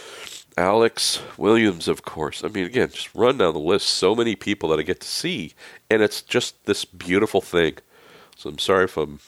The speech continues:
I'm running on here a little bit, but I've done this for almost my entire adult life. And for the vast majority of it, the, the experience, since it's all travel-based, is being on the road,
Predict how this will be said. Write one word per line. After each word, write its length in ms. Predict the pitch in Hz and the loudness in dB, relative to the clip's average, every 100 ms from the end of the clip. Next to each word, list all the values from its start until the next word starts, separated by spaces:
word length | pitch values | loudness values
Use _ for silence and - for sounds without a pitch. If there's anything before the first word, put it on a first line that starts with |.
| _ | _
I'm 140 | 76 | -12
running 300 | 65 76 82 | -2 0 2
on 180 | 78 78 | 4 2
here 160 | 78 76 | 0 -4
a 40 | |
little 260 | 71 85 90 | -2 -2 -2
bit, 300 | 76 65 - | 0 -2 0
but 240 | 76 60 _ _ _ _ _ _ _ - | -2 -2 _ _ _ _ _ _ _ -2
I've 260 | 113 87 | -2 0
done 240 | 82 104 104 | 0 0 2
this 220 | 85 - | 0 0
for 260 | - 85 82 | -2 0 0
almost 760 | - 92 113 101 90 92 - - | 4 4 4 4 2 2 -2 -2
my 140 | 82 | 0
entire 500 | 82 78 76 80 82 | 0 -2 0 0 0
adult 400 | 82 - 80 73 | -4 -4 -4 -4
life. 540 | 58 65 65 - - - _ _ _ _ _ _ _ - _ - - - - | -4 0 0 -2 -16 -20 _ _ _ _ _ _ _ -20 _ -20 -20 -18 -2
And 200 | 95 73 | -2 0
for 180 | 85 | -2
the 120 | 85 78 | 0 -4
vast 460 | 71 90 95 - | 0 0 2 -2
majority 480 | 85 82 85 80 73 | -8 -4 -2 -2 -2
of 140 | 69 | -6
it, 180 | 50 _ _ _ _ _ _ - | -8 _ _ _ _ _ _ -12
the, 480 | 82 82 78 73 - _ | 0 2 4 2 -2 _
the 200 | - 85 | -6 -2
experience, 800 | 80 - - 123 117 71 - - - | -2 -2 -2 0 2 -2 -6 -16 -16
since 280 | - 82 | -10 -8
it's 160 | 76 - | -8 0
all 180 | 87 98 | 2 2
travel-based, 1040 | - - 80 85 90 82 76 69 - - | -2 0 2 2 0 -2 -2 -2 -8 -14
is 120 | - - | -16 -6
being 260 | 92 113 | -2 2
on 140 | 127 123 | 2 0
the 100 | 95 | -2
road, 500 | 80 78 78 78 | 2 4 4 -2